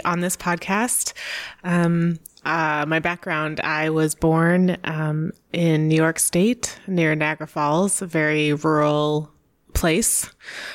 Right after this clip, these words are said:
Um, I went to university in Chicago, uh, at the University of Chicago, and then I worked there, uh, for a little bit. I moved to Hawaii in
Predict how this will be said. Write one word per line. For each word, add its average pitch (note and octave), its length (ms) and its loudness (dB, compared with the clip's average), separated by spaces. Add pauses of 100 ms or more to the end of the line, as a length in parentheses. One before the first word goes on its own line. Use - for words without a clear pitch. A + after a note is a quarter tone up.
(180)
Um, C#3+ 640 -2 (460)
I D3+ 200 -10
went D3 320 -12
to - 160 -8
university D3 1300 -2 (160)
in D3 180 -4
Chicago, F3 640 -4 (800)
uh, D#3 340 -8
at - 200 -4
the D#3 80 -2
University D3+ 400 0
of E3 60 0
Chicago, A3 640 -2 (280)
and D#3+ 120 -2
then C#3+ 120 0
I C#3 80 0
worked D3+ 580 -2
there, G3+ 640 0 (160)
uh, D#3+ 240 -2
for - 160 0
a G3+ 60 4
little G3+ 200 2
bit. C#4+ 380 -2 (760)
I E3 140 -4
moved E3+ 480 2
to F#3 220 2
Hawaii E3+ 760 0 (240)
in D3+ 720 0